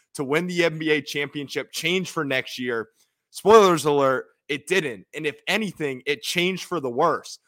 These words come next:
The Grizzlies opened up four days ago as plus three thousand to win the N B A championship next year,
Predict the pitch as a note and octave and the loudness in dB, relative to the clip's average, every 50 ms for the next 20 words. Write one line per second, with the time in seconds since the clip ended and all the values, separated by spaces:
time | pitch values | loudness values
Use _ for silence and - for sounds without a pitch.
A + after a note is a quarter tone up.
0 | _ _ _ _ - C#3 B2+ D#3 F3+ G3 F#3 A3 G#3+ E3 - - F3 F3 F3 - | _ _ _ _ -14 -8 -4 -2 0 0 0 -2 -6 -6 -2 0 0 0 2 0
1 | E3+ E3+ E3 D3+ - - - D#3 D#3 D3+ C#3+ D3 C#3+ C#3 C3 B2 C3+ C#3 C#3 C#3 | 0 2 2 2 0 -2 0 0 2 2 2 0 -2 -2 -4 -2 0 0 2 0
2 | - - C3 B2 - - - - E3+ F3+ F3 - - E3 E3 E3 D3+ - C#3+ C#3 | 0 -2 -4 -6 -6 -10 -6 -4 -4 -2 -4 -4 -8 -8 -8 -8 -6 -4 -2 0
3 | C#3+ C#3+ C#3 A#2 C3 B2+ A#2+ A#2 - _ _ _ _ - - D#3+ C#3 C#3+ D3+ D#3 | 0 0 -2 -4 -10 -12 -12 -14 -16 _ _ _ _ -10 -8 -4 -2 0 -2 -2
4 | D#3 D3+ C#3+ C#3+ C#3+ C#3 C3+ C3+ C3+ B2+ B2+ - C3+ C3+ B2 B2+ B2+ A#2+ - - | -2 -2 -2 -2 -2 -2 -4 -4 -4 -4 -4 -6 -8 -8 -8 -10 -12 -12 -8 -8
5 | C3 A2+ G2 A#2 C#3+ E3 - - - - C3+ C#3+ C3 A#2+ G#2+ F#2+ | -10 -8 -8 -8 -8 -8 -8 -8 -12 -10 -8 -6 -6 -6 -6 -8